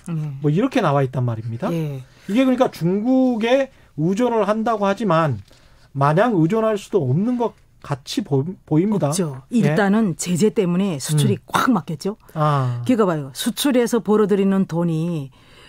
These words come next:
Speaker 1: 원래는 얼마였냐면 제일 김정은 정권으로서 제일 잘 나가던 때가, 어, 수출에서 벌어든 돈이 얼마였냐?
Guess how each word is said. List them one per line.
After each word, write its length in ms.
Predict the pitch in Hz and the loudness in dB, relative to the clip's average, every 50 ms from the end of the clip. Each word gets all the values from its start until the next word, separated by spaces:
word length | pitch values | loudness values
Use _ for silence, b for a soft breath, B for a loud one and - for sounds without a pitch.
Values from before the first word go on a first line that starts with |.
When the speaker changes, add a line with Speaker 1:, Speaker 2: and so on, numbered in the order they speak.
| b - | b -2
Speaker 1:
원래는 580 | 180 196 202 202 214 220 208 190 185 180 156 - | 2 2 4 4 4 4 4 2 2 0 -2 0
얼마였냐면 840 | - 220 208 196 190 180 170 165 160 165 165 175 190 185 151 131 131 b b b b b b | 0 2 2 2 2 0 0 0 -2 -2 -2 -2 -2 -4 -4 -6 -10 b b b b b b
제일 560 | - - 226 - - - - - 254 247 233 | -10 -8 -8 -8 -8 -6 -2 -2 0 0 -2
김정은 420 | - - - 208 185 208 208 208 202 | -2 -2 0 2 2 2 2 2 0
정권으로서 520 | - 190 175 - 196 180 170 165 190 202 | 0 -2 -2 -2 -2 -2 -2 -2 -4 -4
제일 520 | 190 - - - - - - 175 - 240 - | -6 -8 -12 -14 -16 -16 -14 -8 -6 -6 -4
잘 160 | 180 185 180 | -2 -2 -2
나가던 400 | 175 175 175 175 165 180 170 160 | 0 -2 -2 -4 -4 -4 -4 -4
때가, 420 | 175 165 160 - 208 170 135 127 b b b b b b b b b b b b b b b b b _ | -4 -4 -4 -2 -2 -4 -4 -6 b b b b b b b b b b b b b b b b b _
어, 680 | 175 170 165 170 165 165 160 156 156 151 147 143 139 143 - _ - - _ _ - - _ _ _ _ _ _ _ _ _ | -4 -2 -2 0 0 -2 -2 -2 -4 -4 -6 -8 -10 -14 -18 _ -20 -20 _ _ -20 -20 _ _ _ _ _ _ _ _ _
수출에서 580 | - - - - - - 233 220 208 185 - 202 | -16 -14 -12 -8 -4 -2 0 0 0 0 -2 -2
벌어든 460 | - 190 190 190 190 185 185 185 175 | -2 0 0 0 2 2 2 0 0
돈이 280 | 180 175 175 180 196 | 0 0 0 0 0
얼마였냐? 840 | 196 139 165 175 175 170 175 170 165 160 147 147 147 147 139 139 131 | -2 -2 -4 -4 -4 -4 -4 -4 -4 -4 -6 -6 -6 -8 -10 -12 -14